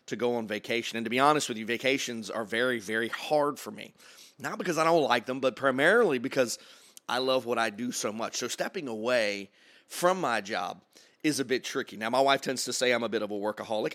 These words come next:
I don't disagree with her. I think there's a ton of validity to that. But this particular day, this particular year, we decided we're gonna go to the beach. And I love going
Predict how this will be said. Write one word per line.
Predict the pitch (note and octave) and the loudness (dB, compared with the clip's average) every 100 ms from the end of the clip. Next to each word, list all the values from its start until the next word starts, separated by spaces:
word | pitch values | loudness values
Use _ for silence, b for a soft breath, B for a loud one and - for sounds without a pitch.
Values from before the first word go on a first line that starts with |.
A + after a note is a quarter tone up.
| - | -2
I | C#3 | 0
don't | C#3+ | -2
disagree | C3 - C#3+ E3+ | -4 -6 -2 0
with | E3+ C#3+ | 0 -2
her. | A2+ | -2
I | G#2 | 0
think | A#2+ B2+ | -2 -2
there's | A#2+ B2+ | -4 -6
a | A2+ | -10
ton | - F3 D#3+ | -8 -2 -2
of | B2 | -2
validity | B2+ D3+ F3 B2+ A2+ B B B B B | 2 4 4 4 0 B B B B B
to | - A2+ | -4 -2
that. | A#2+ A2+ F#2+ - B B B | 2 2 0 -12 B B B
But | C#3+ | -4
this | B2 G#3+ | -2 -4
particular | - F#3+ F#3+ F#3 E3+ | -2 -2 -2 -2 -6
day, | A#2+ A2+ A2 B2 _ _ _ b b b b | -4 -6 -8 -16 _ _ _ b b b b
this | C#3+ F3+ | 0 0
particular | F3 F#3 E3+ C#3 | 0 -4 -2 -4
year, | A#2+ G#2+ A#2+ G2 | -4 -4 -4 -6
we | G#2 B2+ | -6 -6
decided | B2+ B2+ A#2 A#2 | -2 0 0 -2
we're | C3 | -6
gonna | D3+ D3+ | -4 -4
go | A#2+ A#2+ A#2 | 0 0 -2
to | G2+ | -8
the | A2 | -12
beach. | G2 F#2+ - | -12 -12 -4
And | A#2+ | 0
I | C#3 | 2
love | B2+ C3 B2+ A#2 G#2 G#2 - A2 | 2 2 4 2 -4 -16 -16 -8
going | A#2 A#2+ A2 G#2 | -6 -4 -6 -8